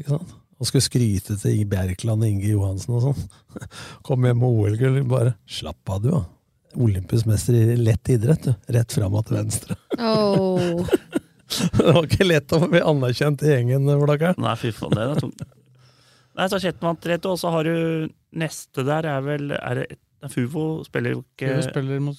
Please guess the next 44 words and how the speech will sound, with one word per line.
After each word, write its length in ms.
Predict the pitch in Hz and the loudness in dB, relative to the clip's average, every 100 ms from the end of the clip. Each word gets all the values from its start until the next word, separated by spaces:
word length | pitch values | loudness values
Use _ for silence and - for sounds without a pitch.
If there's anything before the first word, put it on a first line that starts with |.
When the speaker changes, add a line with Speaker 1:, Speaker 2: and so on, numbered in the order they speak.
| 139 | -14
Speaker 4:
Godset 380 | 127 113 - 131 | -18 -12 -8 -6
Speaker 3:
Ja, 60 | 131 | -4
Speaker 4:
to 80 | 135 | 0
Speaker 3:
Løren-, 240 | 156 139 | 0 2
Speaker 4:
da. 60 | 135 | 2
Speaker 3:
og 60 | 160 | 2
Lørenskog 380 | 131 - 143 | 2 0 -2
vant 240 | 143 135 170 | -2 -2 -4
jo. 80 | 208 - _ _ | -4 -10 _ _
Speaker 4:
Lørenskog 360 | 135 123 - 151 | -8 -8 -6 -6
vant 220 | 160 160 | -6 -6
også. 80 | 160 _ _ _ _ _ _ | -8 _ _ _ _ _ _
Speaker 3:
Så, 140 | 143 143 135 131 - | -4 -2 -2 -4 -4
nei, 60 | 190 233 | -4 0
det 60 | 196 | 0
er 140 | 196 190 | 2 2
Romeriksfotballen, 640 | 160 131 - 147 175 165 202 | 0 0 -4 -2 2 2 2
Speaker 4:
Godt, 140 | 294 | -2
Speaker 3:
da. 60 | 156 | 2
Speaker 4:
godt 140 | 196 - | 0 4
gående 300 | 180 160 233 | 4 6 4
der, 220 | 214 277 | 4 2
altså. 160 | 269 - | 0 -2
Speaker 3:
Ja, 60 | 190 | 0
det 80 | |
er 80 | 196 | 2
Speaker 4:
Det 60 | 175 | 6
er 120 | 175 | 6
ingen 100 | 147 | 6
som 140 | 135 156 | 4 0
kommer 220 | 156 151 | 0 2
til 80 | 156 | 2
å 60 | 151 | 0
rykke 100 | 165 | -2
ned 80 | 233 | -4
derfra, 140 | 170 180 | 4 6
Speaker 3:
Alt, 220 | 208 208 | 6 2
Speaker 4:
sånn 160 | 180 170 | 2 2
det 40 | 160 | 2
ser 160 | 170 | 2
ut. 160 | 214 - 175 | 0 0 2
Speaker 3:
alt 240 | 202 226 185 | 2 2 2
har 80 | |
vel 100 | 180 | 2